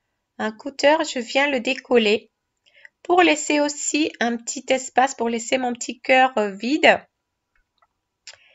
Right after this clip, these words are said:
et pouvoir après le remplir, euh, euh, comme un shaker card. J'ai, j'ai prends un petit bout de rhodoïde. Là, j'avais fait, euh,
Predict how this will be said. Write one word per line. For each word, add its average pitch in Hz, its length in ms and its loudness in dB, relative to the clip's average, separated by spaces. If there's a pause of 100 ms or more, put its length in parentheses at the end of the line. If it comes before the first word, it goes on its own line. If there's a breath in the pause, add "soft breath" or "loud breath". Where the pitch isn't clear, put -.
(640 soft breath)
et 294 240 -2
pouvoir 240 640 0
après 254 580 0
le 220 160 -2
remplir, 240 680 -4
euh, 196 300 0 (120)
euh, 185 380 -4
comme 247 200 0
un 196 300 -2
shaker - 480 -8
card. - 280 -16 (840)
J'ai, 233 280 2 (160)
j'ai 208 560 -2
prends 247 360 4
un 202 140 0
petit 214 300 -8
bout 226 480 -6
de 202 160 -4
rhodoïde. 220 1000 0 (720 soft breath)
Là, 240 240 6
j'avais 240 300 -2
fait, 233 720 4
euh, - 20 -10